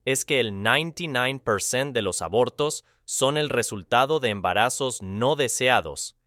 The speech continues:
y que los hombres son los causantes de todos los embarazos no deseados.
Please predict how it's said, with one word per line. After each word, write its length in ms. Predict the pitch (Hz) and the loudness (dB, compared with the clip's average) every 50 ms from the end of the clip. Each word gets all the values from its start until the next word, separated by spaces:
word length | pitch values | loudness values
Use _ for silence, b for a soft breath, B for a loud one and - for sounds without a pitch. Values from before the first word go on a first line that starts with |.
| _ _ | _ _
y 120 | - 117 104 | -10 -10 -6
que 160 | - - 98 | -2 -2 -2
los 220 | 90 82 - - | -2 -2 0 2
hombres 500 | 131 135 139 127 123 127 143 - - _ _ | 2 2 2 0 0 -2 -2 -4 -8 _ _
son 280 | - - - 123 139 | -8 -2 0 0 2
los 160 | 151 156 - - | 0 -2 0 0
causantes 760 | 120 101 92 92 - - 127 135 147 143 - 156 147 127 | 0 -2 -2 -2 -2 0 0 0 0 -2 -2 -4 -4 -2
de 100 | 113 95 | -4 -8
todos 500 | - _ - 135 139 160 160 175 180 160 | -6 _ 0 2 2 2 2 -2 -4 -4
los 220 | 147 135 123 - - | -4 -4 -4 -2 -4
embarazos 640 | 107 104 92 90 90 110 120 - - 135 127 117 - | -6 -4 -4 -2 0 0 0 0 -2 -6 -6 -6 -4
no 220 | 104 101 101 101 | -2 -2 -2 0
deseados. 720 | 98 90 - - 101 90 82 78 76 - - - - - | -2 -2 -4 -2 -2 -2 -4 -4 -10 -14 -16 -18 -20 -20